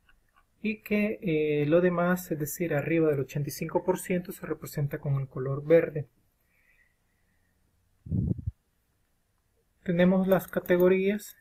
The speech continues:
y cada uno de los indicadores. El indicador está compuesto por tres elementos, tres filas, que es su valor real, el valor planificado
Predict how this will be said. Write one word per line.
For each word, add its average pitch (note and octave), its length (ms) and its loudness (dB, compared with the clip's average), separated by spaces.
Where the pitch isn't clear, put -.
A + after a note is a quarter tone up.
y F#3+ 240 0
cada E3+ 380 4
uno E3+ 440 0
de D#3+ 120 2
los D#3+ 260 -4
indicadores. E3 800 -2
El E3+ 180 4
indicador G3 600 4
está F3+ 240 -2
compuesto F3+ 560 0
por D3 280 -2
tres D#3+ 280 0
elementos, F3 760 -2
tres D3+ 240 2
filas, F3 500 -2
que D3+ 160 -4
es C#3+ 120 -6
su - 200 -8
valor C3+ 340 -4
real, E3+ 420 4
el D3+ 140 -6
valor C3+ 380 -2
planificado F3 840 0